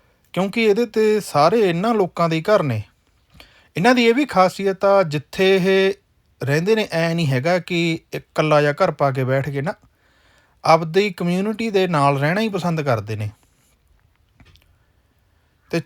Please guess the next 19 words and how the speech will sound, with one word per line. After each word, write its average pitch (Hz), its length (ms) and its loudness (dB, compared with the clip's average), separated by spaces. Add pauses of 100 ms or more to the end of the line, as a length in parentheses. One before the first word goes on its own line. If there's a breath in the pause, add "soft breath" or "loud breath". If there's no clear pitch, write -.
ਚਰਚ 170 380 2
ਦੇ 202 140 4
ਵਿੱਚ 196 200 -2
ਜਾਣਾ 156 280 0
ਹੀ 131 120 0
ਜਾਣਾ 120 280 -2
ਇਹਨਾਂ 131 240 -6
ਨੇ। 117 100 -6 (1300)
ਇਹਨਾਂ 165 220 0
ਦਾ 175 120 2
ਚਰਚ 135 380 0
ਵੀ 151 140 -2
ਵੱਖਰਾ, 139 480 0 (1500)
ਜਾਣੀ 170 180 -2
ਇਹਨਾਂ 202 240 2
ਦੇ 233 60 2
ਜਿਹੜੇ 220 200 0
ਸਿਧਾਂਤ 180 580 2
ਨੇ 170 320 -2